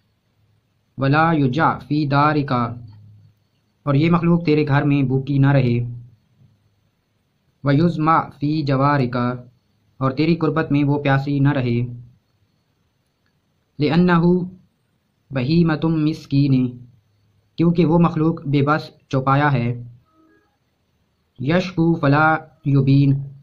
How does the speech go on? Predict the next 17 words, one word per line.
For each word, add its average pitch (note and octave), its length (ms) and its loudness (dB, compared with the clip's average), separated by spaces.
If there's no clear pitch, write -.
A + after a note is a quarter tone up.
इसे D#3+ 180 -2
तकलीफ़ E3+ 340 0
होती E3 240 0
है C#3+ 400 -2
मगर C#3+ 200 2
वाजे C#3+ 280 2
नहीं D3 200 0
कर C3+ 120 -2
सकता। A#2+ 560 -6
लिसानुहु E3+ 540 2
मक्तून, D#3 680 0
गोया E3 240 2
उसकी D#3+ 260 0
ज़ुबान C#3+ 360 0
कटी C#3+ 260 -4
हुई C3+ 180 2
है। A#2+ 160 0